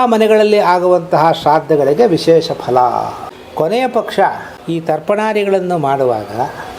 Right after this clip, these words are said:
ಮನೆಯ ಹೊರಗಡೆ ಬಂದು ತುಳಸಿ ಕಟ್ಟೆ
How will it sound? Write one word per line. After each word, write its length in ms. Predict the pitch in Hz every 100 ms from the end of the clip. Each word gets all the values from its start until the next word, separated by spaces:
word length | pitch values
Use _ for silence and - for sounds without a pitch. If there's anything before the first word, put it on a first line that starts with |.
| - 135
ಮನೆಯ 360 | 165 226 226
ಹೊರಗಡೆ 600 | 208 139 156 160 151 143
ಬಂದು 340 | 117 113 110 - - - - -
ತುಳಸಿ 360 | 214 247 254 240
ಕಟ್ಟೆ 420 | 175 - 156